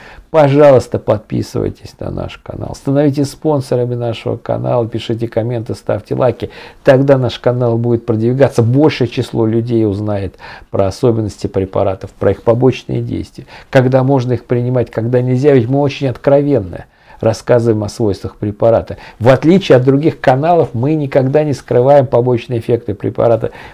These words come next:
Мы всегда их обсудим. Мы всегда обсудим, что хорошего, что плохого приносит этот препарат. Если бы это знали все, то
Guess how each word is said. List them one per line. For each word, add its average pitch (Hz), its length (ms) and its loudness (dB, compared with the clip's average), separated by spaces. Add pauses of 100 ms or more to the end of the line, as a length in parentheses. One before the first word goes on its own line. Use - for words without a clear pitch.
Мы 135 120 2
всегда 139 440 2
их 135 140 -2
обсудим. 123 500 -6 (300)
Мы 139 100 4
всегда 147 400 6
обсудим, 143 480 0 (160)
что - 220 0
хорошего, 139 480 2
что 123 180 -4
плохого 123 480 -2
приносит 120 480 -4
этот 101 160 -6
препарат. - 540 -4 (240)
Если 135 400 2
бы 123 160 4
это 110 160 -2
знали 104 360 -2
все, 107 380 -6
то - 300 -10